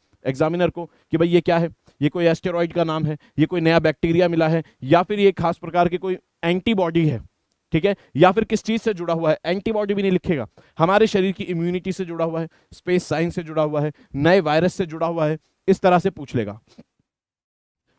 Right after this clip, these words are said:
तो ये एंटीबॉडी जो आप देख रहे हैं मोनोक्लोनल एंटीबॉडी है,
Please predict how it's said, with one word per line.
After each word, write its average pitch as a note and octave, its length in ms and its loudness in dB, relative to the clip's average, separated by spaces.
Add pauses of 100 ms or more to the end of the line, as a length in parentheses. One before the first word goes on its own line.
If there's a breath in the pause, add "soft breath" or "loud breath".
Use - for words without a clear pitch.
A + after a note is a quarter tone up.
तो E3+ 40 -2
ये F3+ 400 8 (160)
एंटीबॉडी F3 600 0
जो E3 120 -10
आप D#3 120 -2
देख D3+ 200 0
रहे E3+ 120 2
हैं E3 60 -4
मोनोक्लोनल E3 520 -4
एंटीबॉडी D3 420 -4
है, D3+ 140 -2